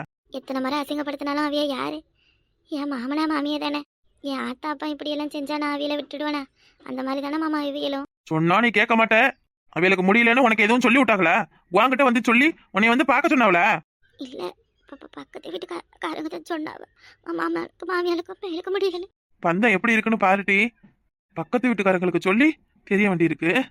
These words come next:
Speaker 2: சீமையில இருக்காளா அவி அம்மாவ? ஏன் அவ வந்து பாக்கலையா? என் ஆத்தா அப்பல நான் பாத்துக்குவேன், வெளியே போடான்னு என்னை துரத்துனால இப்ப எங்க போனாளா?
Speaker 1: என்ன மாமா நீங்க அதையே பேசிக்கிட்டு?
Speaker 2: பேசணும்டி, பேசணும் இதெல்லாம்.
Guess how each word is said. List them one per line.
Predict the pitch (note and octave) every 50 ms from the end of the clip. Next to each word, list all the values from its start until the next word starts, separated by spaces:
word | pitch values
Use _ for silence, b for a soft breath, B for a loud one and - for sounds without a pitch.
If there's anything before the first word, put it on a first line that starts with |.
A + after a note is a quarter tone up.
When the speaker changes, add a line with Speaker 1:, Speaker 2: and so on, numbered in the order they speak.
| _ _ _ _ _ _ _ _ -
Speaker 2:
சீமையில | - G3+ B3 C4+ C#4 A3 F#3
இருக்காளா | F3 F3 F3+ F3+ E3+ D#3+
அவி | D#3+ E3+ D#3+
அம்மாவ? | F#3 F#3 G3 B3 G#3 D#3 - - _ - - - - F#3
ஏன் | G3 F#3 E3
அவ | F3+ A3+ A3+
வந்து | A#3+ C4 D#4+ G3
பாக்கலையா? | - C#4+ - B3 G#3 E3 C3 D3 G3+ B3+ G3+ E3+ D3+ - _ _ _ _ -
என் | E3+ F#3 E3+ E3
ஆத்தா | F3+ - - -
அப்பல | - - G#3+ G#3+ G3+ F#3
நான் | F3+ G3+ A3
பாத்துக்குவேன், | G#3 G#3 G#3+ G#3+ A3+ A#3 G#3+
வெளியே | F3+ G3 C4+ C4+ G#3+
போடான்னு | G3 F#3+ G#3 A3 A#3+ G#3+ G3+
என்னை | G3 G#3 G3 G#3
துரத்துனால | G3 G#3 - C#4+ A#3+ F#3 E3 D#3+ G3+ C#4 C#4+ - b b b b b -
இப்ப | - - G3+ G3
எங்க | G#3 C#4+ C#4+ D#4
போனாளா? | A#3 C4 C4+ G3+ F#3+ E3 D#3 _ _ _ _ _ _ -
Speaker 1:
என்ன | C4+ B3 B3 C#4 F4 F#4
மாமா | F4 D#4+ D4+ C4+
நீங்க | C4 C4 B3+ A#3+ A#3+
அதையே | B3 C4 C#4 C#4+ -
பேசிக்கிட்டு? | D4 C4 - - _ - - - - _ _ _ _ _ _ -
Speaker 2:
பேசணும்டி, | F#3 E3 D#3 - C#4 G#3+ F3+ E3 F3 G3+ A3+ - _ _ _ _ _ -
பேசணும் | A3 B3+ C#4+ F4 D#4 D#4+ D4+
இதெல்லாம். | C#4 C4+ C#4+ C#4+ G#3+ -